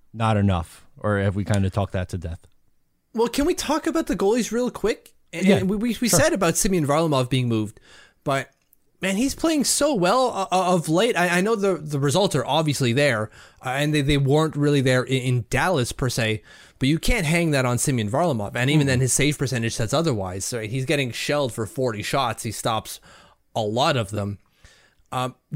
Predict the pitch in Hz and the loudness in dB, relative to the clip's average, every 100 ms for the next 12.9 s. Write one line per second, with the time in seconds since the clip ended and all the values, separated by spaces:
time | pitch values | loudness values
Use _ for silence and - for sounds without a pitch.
0 | 135 - 180 175 175 175 233 - 302 302 | -10 -4 -4 -4 -4 -2 0 0 0 0
1 | 247 - - 180 196 208 175 147 147 151 | 0 0 2 2 2 0 0 2 2 0
2 | 147 - 147 165 131 120 131 131 127 117 | -2 -4 -2 0 -2 -2 -2 0 0 2
3 | 131 135 131 - 127 131 127 131 202 156 | 2 0 -4 -6 -4 -2 0 0 2 2
4 | 120 139 226 - 107 92 - _ _ _ | 0 -2 -4 -8 -8 -10 -14 _ _ _
5 | _ _ _ - 180 170 170 220 233 214 | _ _ _ -2 2 2 2 2 0 0
6 | 202 196 170 175 180 156 - 160 143 160 | 0 2 4 4 4 2 0 0 0 0
7 | 147 120 143 143 143 117 139 156 127 120 | 0 2 2 2 0 0 2 2 2 0
8 | 117 143 139 - - _ _ _ _ _ | 0 -2 -4 -10 -16 _ _ _ _ _
9 | _ _ _ - 165 175 175 180 160 - | _ _ _ 2 4 6 6 4 2 -6
10 | - 175 127 120 165 - _ _ _ _ | 0 4 4 4 0 -6 _ _ _ _
11 | _ _ _ - 151 226 208 - - - | _ _ _ -2 2 2 0 -10 -20 -10
12 | - 175 185 - - - 151 143 - | 2 4 4 -4 -10 0 2 0 -4